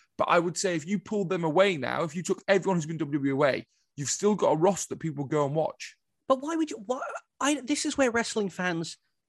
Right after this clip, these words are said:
Speaker 2: <sighs> I don't get it sometimes. So Guy X worked for the biggest wrestling company on the planet, and now he wants to come and work for you, and you won't have him.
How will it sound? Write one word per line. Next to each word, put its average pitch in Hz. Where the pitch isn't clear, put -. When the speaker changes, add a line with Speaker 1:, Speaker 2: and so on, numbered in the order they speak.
Speaker 2:
<sighs> -
I 214
don't 269
get 202
it 143
sometimes. 117
So 180
Guy 220
X 139
worked 151
for 151
the 135
biggest 160
wrestling 147
company 139
on 131
the 131
planet, 113
and 151
now 180
he 180
wants 170
to 160
come 175
and 165
work 156
for -
you, 139
and 147
you 147
won't 165
have 156
him. 147